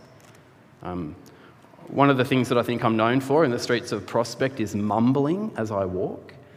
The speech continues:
Um, I mumble prayers, that's what I do.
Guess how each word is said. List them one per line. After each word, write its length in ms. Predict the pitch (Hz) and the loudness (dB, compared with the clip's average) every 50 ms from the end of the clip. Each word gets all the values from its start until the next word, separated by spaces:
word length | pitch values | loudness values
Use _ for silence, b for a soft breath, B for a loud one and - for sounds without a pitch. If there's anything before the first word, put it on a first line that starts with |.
| B B B B - | B B B B -12
Um, 460 | 98 90 87 90 90 85 82 80 73 - - - - B B B B B B B B B B B B - | -10 -8 -8 -6 -6 -8 -8 -8 -10 -14 -18 -20 -20 B B B B B B B B B B B B 2
I 80 | 123 | 4
mumble 420 | 131 135 147 151 156 151 147 143 127 | 6 8 8 8 6 6 6 4 4
prayers, 640 | - - - 139 123 117 107 90 80 76 - - | 2 0 0 2 2 4 2 0 -2 -6 -12 -10
that's 200 | - 120 - - | -8 -8 -8 -6
what 100 | - 101 | -6 -6
I 80 | - 85 | -6 -6
do. 260 | 85 90 82 80 78 | -6 -8 -8 -10 -10